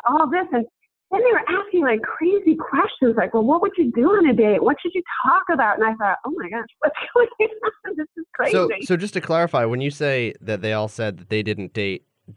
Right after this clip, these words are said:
Speaker 2: do you mean that they weren't in relationships, or they, or they just weren't going on, uh, structured dates?
Speaker 1: Oh, that's a really good question. So what I, what I discovered was, well, what they first told me was, "Oh, we don't do that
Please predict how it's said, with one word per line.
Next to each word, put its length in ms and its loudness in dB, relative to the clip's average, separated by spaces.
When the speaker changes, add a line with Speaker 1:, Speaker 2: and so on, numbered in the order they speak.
Speaker 2:
do 120 -6
you 100 -4
mean 200 0
that 120 -2
they 140 -2
weren't 280 -2
in 380 -6
relationships, 800 -4
or 80 0
they, 300 -2
or 120 -2
they 120 -2
just 200 -8
weren't 320 -4
going 400 -2
on, 480 -6
uh, 320 -6
structured 720 -8
dates? 440 -10
Speaker 1:
Oh, 320 2
that's 180 -2
a 60 -6
really 160 -4
good 160 -8
question. 320 -6
So 100 2
what 140 2
I, 200 2
what 200 0
I 80 0
discovered 680 0
was, 260 -2
well, 280 2
what 220 2
they 140 2
first 260 2
told 240 2
me 140 4
was, 220 4
"Oh, 380 4
we 140 2
don't 280 2
do 220 2
that 300 2